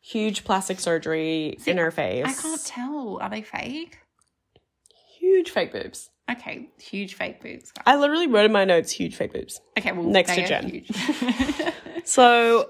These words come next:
Speaker 1: but otherwise
Speaker 2: But I feel like she's gonna be an interesting character. Like, you can tell the show kinda centered around her first because that means she's
Speaker 1: Yeah.
Speaker 2: an interesting person. Kind of like, I guess, your Lisa Vanderpump of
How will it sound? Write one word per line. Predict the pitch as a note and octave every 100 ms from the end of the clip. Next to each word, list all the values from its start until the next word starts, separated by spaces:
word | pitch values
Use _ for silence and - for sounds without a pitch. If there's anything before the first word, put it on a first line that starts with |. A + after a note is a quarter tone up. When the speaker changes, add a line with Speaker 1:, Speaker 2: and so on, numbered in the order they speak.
| -
Speaker 1:
but | A#3+
otherwise | B3 C4+ A3+ F3 G3 A#3+ - -
Speaker 2:
But | C4 G3 A3 -
I | A3+ A3
feel | A#3
like | A3+ A#3
she's | B3+ C4
gonna | A#3+
be | B3
an | A#3
interesting | - F3 F3+ F#3+ F3
character. | - - -
Like, | - F3+ - - -
you | G3+
can | A3 G#3+
tell | F#3+ F#3+ F#3+ F#3+ -
the | G3
show | - F3 E3+
kinda | F#3 F#3
centered | F#3 F3 F3+ F3+
around | F3 E3+
her | F3
first | G3+ B3 A#3+
because | G#3+ - -
that | -
means | F3+
she's | F3+
Speaker 1:
Yeah. | D3+
Speaker 2:
an | -
interesting | F3+ A#3 - G3
person. | - B3 A#3+ A#3+ A#3
Kind | A#3 F3+
of | E3+
like, | F3+ D#3+
I | F3
guess, | - F3 -
your | E3+
Lisa | E3 E3+ F3+
Vanderpump | F3 E3+ F3 - F3+ - _
of | - -